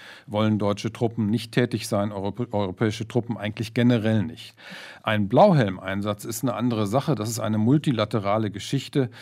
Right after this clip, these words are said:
Da kann man die Vereinten Nationen nicht einfach im Regen stehen lassen. Das ist eine Stabilisierungsmission.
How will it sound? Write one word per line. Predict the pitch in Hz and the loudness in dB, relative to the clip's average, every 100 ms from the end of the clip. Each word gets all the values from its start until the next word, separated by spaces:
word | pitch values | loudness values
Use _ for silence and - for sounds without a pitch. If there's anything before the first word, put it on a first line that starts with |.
| - - - | -20 -16 -8
Da | 104 | 0
kann | 131 | 4
man | 131 120 | 4 4
die | 110 110 110 | 2 -2 -4
Vereinten | 107 110 120 | -6 -6 -4
Nationen | 98 - 135 131 | -4 2 4 4
nicht | 120 117 | 2 -2
einfach | 120 113 | -2 -2
im | 117 101 | -2 -2
Regen | 120 127 | 0 0
stehen | 110 - 104 104 | -2 -4 -2 0
lassen. | 101 - | 0 0
Das | 98 104 | -2 -2
ist | 107 | -6
eine | 101 | -6
Stabilisierungsmission. | 95 120 98 107 95 110 143 131 - 101 - 110 107 | -2 -2 0 0 0 2 2 2 2 -2 0 0 -2